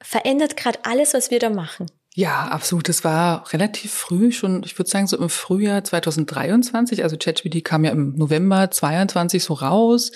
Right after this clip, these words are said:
Speaker 2: Bis es dann so, so die ersten Anwenderinnen gefunden hatte, hat das so ein, zwei Monate gedauert. Und wir haben dann sehr schnell gemerkt, hui, da kommt was ziemlich Großes auf uns zu. Und, ähm, hatten natürlich am Anfang auch, es gab ja auch ganz viel,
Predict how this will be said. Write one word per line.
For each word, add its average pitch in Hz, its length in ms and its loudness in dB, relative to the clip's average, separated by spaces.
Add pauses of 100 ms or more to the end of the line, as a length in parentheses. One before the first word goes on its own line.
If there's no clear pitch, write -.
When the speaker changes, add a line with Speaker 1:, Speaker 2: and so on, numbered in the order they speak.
(520)
Speaker 2:
Bis 175 140 0
es 170 100 -2
dann 165 160 2
so, 165 420 4
so 165 140 0
die 156 120 0
ersten 170 280 0
Anwenderinnen 180 720 2
gefunden 180 420 2
hatte, 170 280 0
hat 156 120 -2
das 160 200 -2
so - 280 -6
ein, 143 140 -2
zwei 151 140 -2
Monate 156 280 0
gedauert. 147 520 -2 (480)
Und 160 100 2
wir 156 160 2
haben 156 100 4
dann 151 120 2
sehr 139 160 2
schnell 147 300 0
gemerkt, 139 440 0
hui, 180 300 2 (520)
da 165 200 0
kommt 170 260 0
was 165 160 0
ziemlich 185 220 2
Großes 190 480 0
auf 170 180 -2
uns 185 220 0
zu. 214 440 4
Und, 165 420 2
ähm, 165 340 0 (640)
hatten 180 220 0
natürlich 180 320 2
am 175 80 2
Anfang 165 340 -2
auch, 143 220 -2
es - 100 -4
gab - 180 -6
ja - 80 0
auch - 120 -6
ganz 127 260 0
viel, 147 380 0